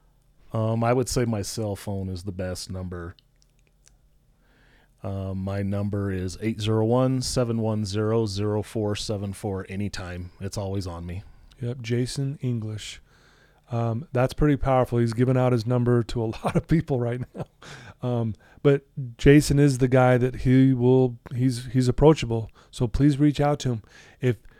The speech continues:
Speaker 2: if you're listening to this and you have questions on, you know, how you can handle certain situations, uh, with someone from another, uh, another race,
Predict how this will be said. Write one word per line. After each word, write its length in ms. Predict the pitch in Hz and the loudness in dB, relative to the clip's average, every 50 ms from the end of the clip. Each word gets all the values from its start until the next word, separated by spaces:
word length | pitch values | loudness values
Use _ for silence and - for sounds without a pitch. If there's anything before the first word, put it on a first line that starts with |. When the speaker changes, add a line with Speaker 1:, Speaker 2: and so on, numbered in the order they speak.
| _ _ _ _ _ | _ _ _ _ _
Speaker 2:
if 200 | - 131 117 - | -2 -2 0 4
you're 140 | 131 143 160 | 4 6 8
listening 380 | 156 151 151 - - 151 151 147 | 8 6 6 6 6 6 6 6
to 60 | 143 | 8
this 320 | 127 131 135 151 147 - - | 8 8 8 8 6 4 0
and 180 | - 127 123 | -4 -4 -2
you 80 | 135 135 | 0 0
have 180 | 135 131 120 - | 0 0 -2 -2
questions 500 | - 139 135 139 - - 147 143 127 131 | 0 0 0 0 0 -2 -2 -2 -2 -2
on, 280 | 127 123 123 117 98 - _ _ - - _ _ _ _ | -2 -2 -2 -4 -6 -10 _ _ -20 -20 _ _ _ _
you 80 | - 120 | -6 -4
know, 60 | 120 | -4
how 400 | 107 - 135 139 143 147 151 147 | -4 -2 0 2 4 4 4 2
you 180 | 135 127 131 120 | 0 -2 -4 -4
can 160 | - 135 117 | -4 -6 -4
handle 340 | 101 127 139 139 135 131 123 | -2 -2 0 2 2 2 0
certain 300 | - - 143 151 143 123 | 0 0 -2 -2 -2 -2
situations, 1000 | - 143 135 - - 131 127 131 131 139 127 - - 139 139 139 139 131 117 - - - - - - - _ _ _ | -2 -2 -2 -2 -2 0 0 2 0 0 0 -2 -2 -2 0 -2 -2 -4 -6 -10 -16 -20 -20 -20 -20 -20 _ _ _
uh, 300 | 131 120 120 117 117 120 127 151 - | -4 -2 0 2 0 0 -2 -4 0
with 340 | 151 131 131 123 - - - | 6 6 8 8 6 2 -6
someone 440 | - - - - 147 139 139 135 127 | -12 -4 0 2 4 4 4 2 2
from 180 | - 135 127 | 2 2 2
another, 360 | 123 117 120 123 135 156 170 139 | 4 4 2 2 2 0 0 -2
uh, 140 | 127 123 151 127 | -2 -2 0 0
another 340 | 123 123 123 127 127 131 123 120 | 2 2 4 4 4 4 4 2
race, 460 | 120 120 135 147 147 - - - | 2 2 0 0 -2 -4 -8 -12